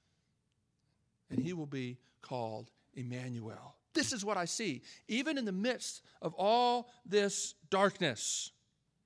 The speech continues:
Even though what Ahaz is doing is threatening to wipe out the seed line of the Messiah. So you gotta understand,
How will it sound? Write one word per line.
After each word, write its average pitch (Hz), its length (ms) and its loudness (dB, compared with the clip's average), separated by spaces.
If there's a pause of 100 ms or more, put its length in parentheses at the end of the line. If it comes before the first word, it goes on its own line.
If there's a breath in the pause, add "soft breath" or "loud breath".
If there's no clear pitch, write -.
(2750)
Even 262 280 8
though 233 220 6 (140)
what 190 260 6
Ahaz 254 420 10
is 185 140 4
doing 269 480 4 (340 soft breath)
is - 280 2 (100)
threatening 226 580 2
to 190 120 0
wipe 185 580 6 (100)
out 262 280 2
the 202 80 0
seed 302 480 2
line 254 240 4
of 233 60 0
the 220 60 -6
Messiah. 226 460 6
So 240 140 -2
you 240 80 -2
gotta 285 160 4
understand, 240 640 -2